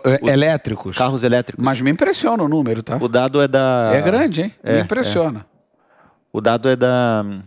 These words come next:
Speaker 2: da I B V E, né?
Speaker 1: I B V E.
Speaker 2: E aí a gente bateu cem mil carros vendidos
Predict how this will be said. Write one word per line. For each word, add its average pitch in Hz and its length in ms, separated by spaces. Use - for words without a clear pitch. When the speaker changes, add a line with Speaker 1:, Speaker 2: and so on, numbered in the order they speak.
Speaker 2:
da 104 360
I 117 120
B 123 100
V 113 140
E, 101 80
né? 175 240
Speaker 1:
I 110 80
B 110 120
V 101 120
E. 113 140
Speaker 2:
E 113 40
aí 110 320
a 123 60
gente 120 220
bateu 135 320
cem 147 180
mil 147 140
carros 135 260
vendidos 135 960